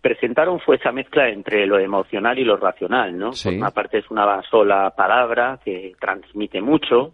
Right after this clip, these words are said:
Speaker 1: eh, yo creo que transmite mucho sobre todo porque la política española actualmente, la imagen que los españoles tienen de la política es que nadie cree en nada, ¿no?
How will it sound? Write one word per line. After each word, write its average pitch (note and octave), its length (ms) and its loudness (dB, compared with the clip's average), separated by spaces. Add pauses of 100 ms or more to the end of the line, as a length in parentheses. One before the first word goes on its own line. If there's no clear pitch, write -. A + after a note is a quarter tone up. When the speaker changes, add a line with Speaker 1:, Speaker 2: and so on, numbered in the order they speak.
Speaker 1:
eh, F#2 180 -20
yo G2+ 80 -10
creo G2+ 140 -6
que A2 100 -2
transmite G2+ 320 -6
mucho G#2 240 -4
sobre G#2 180 -2
todo A2 200 2
porque A#2 200 0
la G2 120 2
política G2+ 300 0
española G#2+ 340 0
actualmente, G#2+ 580 0 (460)
la G#2 100 2
imagen G2+ 320 -2
que A2 80 -2
los G#2+ 140 0
españoles G#2+ 420 0
tienen G#2+ 220 -2
de G#2 40 2
la G#2 80 4
política G#2+ 340 0
es - 60 -2
que - 120 -6
nadie G#2+ 240 0
cree G#2+ 220 -2
en F2 100 -10
nada, B2+ 400 -2
¿no? G#2 60 -2